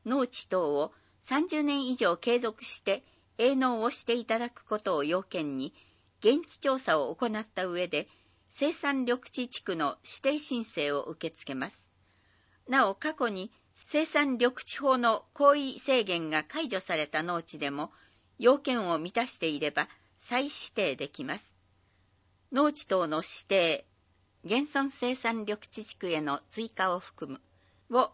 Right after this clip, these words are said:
希望する方は、調査等の相談を受け付けますので、事前に連絡の上、環境政策課、市役所第二庁舎四階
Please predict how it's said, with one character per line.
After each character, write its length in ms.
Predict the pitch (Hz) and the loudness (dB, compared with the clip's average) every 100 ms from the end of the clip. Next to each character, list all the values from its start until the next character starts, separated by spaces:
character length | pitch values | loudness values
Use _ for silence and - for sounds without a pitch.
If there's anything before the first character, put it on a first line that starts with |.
| - | -4
希 120 | 240 | 2
望 180 | 233 254 | 4 4
す 160 | - | 2
る 120 | 226 240 | -4 -4
方 280 | 214 190 | -4 0
は、 200 | 170 151 - _ _ _ - | 2 2 -2 _ _ _ -4
調 200 | 311 311 | 0 0
査 180 | - 202 | 0 -2
等 240 | 214 190 | -2 -2
の 140 | 165 | -2
相 240 | 170 233 233 | -2 -2 0
談 260 | 208 208 | 0 0
を 160 | 190 - | -2 -2
受 200 | 185 240 | -4 -4
け 60 | 240 | -4
付 140 | - | -6
け 20 | 208 | -6
ま 140 | 220 | -6
す 140 | - 156 | -6 -6
の 100 | 151 | -4
で、 180 | 151 - _ _ _ - | -4 -6 _ _ _ -10
事 180 | 196 240 | -4 -2
前 140 | 269 269 | 0 0
に 260 | 240 214 | -2 -2
連 220 | 196 226 | 0 0
絡 260 | 214 220 202 | -2 -6 -6
の 200 | 180 175 | -4 -2
上、 240 | 170 175 - _ | 0 0 -2 _
環 240 | - 277 311 | -4 -2 -2
境 260 | - 262 | 2 2
政 320 | 247 - 240 | 2 0 -2
策 340 | - 220 - - | -2 -8 -10 -6
課、 200 | 151 - _ _ _ _ _ | -4 -4 _ _ _ _ _
市 200 | - - | -12 -4
役 200 | 254 277 | -4 -4
所 240 | - 160 139 | -6 -4 -2
第 200 | 190 220 | -2 -2
二 160 | 214 | -6
庁 220 | 214 185 | -6 -6
舎 160 | 170 131 | -4 -6
四 280 | 139 156 175 | -4 -4 -8
階 360 | - 156 131 | -6 -6 -6